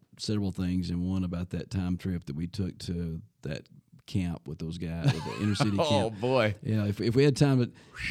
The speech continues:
Speaker 1: they, I thought Doug
Speaker 2: Another,
Speaker 1: was, Doug was probably
Speaker 2: another
Speaker 1: gonna,
Speaker 2: time.
Speaker 1: gonna, gonna kill me or,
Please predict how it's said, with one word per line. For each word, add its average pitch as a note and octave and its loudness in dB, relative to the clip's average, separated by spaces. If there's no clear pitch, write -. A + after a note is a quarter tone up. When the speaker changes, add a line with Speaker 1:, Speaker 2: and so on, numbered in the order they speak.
Speaker 1:
they, A#2+ 4
I G#2+ -2
thought A#2 2
Doug A#2 6
Speaker 2:
Another, A2+ 8
Speaker 1:
was, G#2+ 4
Doug A2+ 2
was A2+ 4
probably A2 2
Speaker 2:
another B2 4
Speaker 1:
gonna, G2 4
Speaker 2:
time. G2+ -8
Speaker 1:
gonna, G#2+ 2
gonna G2 0
kill B2+ 2
me A#2 4
or, F#2+ 0